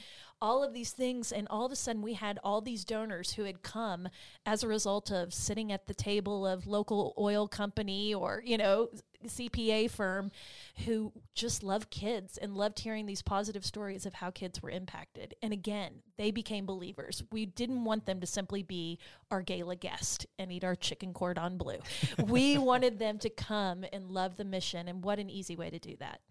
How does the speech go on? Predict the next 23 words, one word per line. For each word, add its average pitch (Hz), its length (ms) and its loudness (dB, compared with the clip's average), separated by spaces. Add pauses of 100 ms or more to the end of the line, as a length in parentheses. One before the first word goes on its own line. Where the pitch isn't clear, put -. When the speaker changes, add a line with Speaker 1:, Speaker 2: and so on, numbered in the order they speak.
Speaker 2:
Yeah, 127 380 2
and 127 100 0
it's 135 160 2
like 135 120 2
we 135 120 0
still 123 320 4
feel 123 300 4
the 113 140 0
effects 117 460 0
of 104 140 0
that 107 300 2 (240)
event 107 480 0
that, - 180 -2 (200)
that 113 220 -2
made 110 280 0
believers 107 680 0
as, 113 180 2 (180)
as 110 200 0
those 107 300 2
impact 113 440 2
stories 107 360 2
rolled 104 240 2
out. 113 320 2